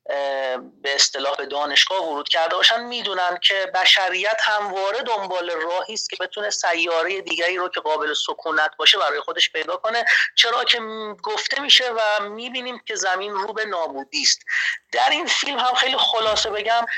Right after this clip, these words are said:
اه، توی قسمت‌های و اون به اصطلاح تایم‌های اولیهٔ فیلم، پلان‌های اولیهٔ فیلم داریم می‌بینیم که محصولات کشاورزی زمین رو به نابودی داره میره، ذرت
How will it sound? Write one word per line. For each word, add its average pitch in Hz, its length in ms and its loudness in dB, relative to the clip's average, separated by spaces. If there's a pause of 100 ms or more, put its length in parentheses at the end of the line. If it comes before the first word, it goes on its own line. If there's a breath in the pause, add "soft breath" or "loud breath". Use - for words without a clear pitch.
(200 loud breath)
اه، 202 380 2
توی 220 320 2 (180)
قسمت‌های 190 540 2
و 196 60 -2
اون 190 380 0
به 202 60 -4
اصطلاح 180 320 0
تایم‌های 175 640 2
اولیهٔ 160 600 2
فیلم، 160 220 -6
پلان‌های 151 460 0
اولیهٔ 151 460 0
فیلم 180 240 -6
داریم 170 260 -2
می‌بینیم 180 480 -6
که 160 160 4
محصولات 160 560 -2
کشاورزی 147 800 2
زمین 147 440 -4 (320 loud breath)
رو 156 220 -4
به 165 100 -4
نابودی 143 580 -2
داره 170 260 0
میره، 156 280 0
ذرت 147 600 0